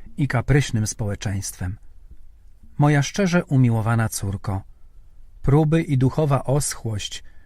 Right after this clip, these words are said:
które obecnie znosisz, są przeze mnie dopuszczone,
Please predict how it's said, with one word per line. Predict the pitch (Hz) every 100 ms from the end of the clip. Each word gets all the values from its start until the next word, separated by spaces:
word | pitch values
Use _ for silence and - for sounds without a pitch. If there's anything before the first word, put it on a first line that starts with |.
| - -
które | - 147 147
obecnie | 139 156 170 - 156
znosisz, | 113 101 156 156 - 110 - - - - - -
są | - 180
przeze | - 160 160
mnie | 180 170
dopuszczone, | 143 135 127 - - 135 131 151